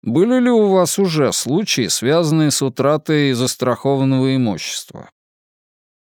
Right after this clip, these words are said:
Гурни на секунду задумался. М-да, мне выплатили по страховке от угона. Около тридцати лет назад у меня в городе угнали мотоцикл. Это всё?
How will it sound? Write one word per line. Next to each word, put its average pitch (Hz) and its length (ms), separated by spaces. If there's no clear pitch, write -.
Гурни 127 380
на 135 120
секунду 123 460
задумался. 104 800
М-да, 131 680
мне 135 340
выплатили 143 560
по 127 180
страховке 123 600
от 120 140
угона. 107 480
Около 160 360
тридцати 156 480
лет 143 260
назад 135 420
у 127 40
меня 120 240
в 104 60
городе 123 400
угнали 113 400
мотоцикл. - 760
Это 135 540
всё? - 400